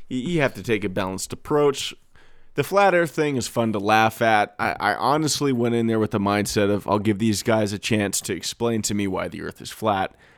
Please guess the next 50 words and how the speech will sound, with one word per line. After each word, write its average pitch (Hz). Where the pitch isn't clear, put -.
I 104
honestly 127
went 104
in 101
from 107
their 117
perspective 110
trying 113
to 104
see 104
how 90
maybe 101
it 98
is 95
a 95
big 92
conspiracy 98
in 90
their 90
eyes. -
I -
couldn't, 190
I, 101
I 98
did 110
not 139
find 123
myself, 117
I 123
found 160
sympathy, 151
but 117
not 98
empathy, 98
if -
that 87
makes 85
sense. 87
I 110
could 113
sympathize 123
in 110
the 107
fact 107
that 101
I 101
can 110
understand 107
possibly 110
maybe 101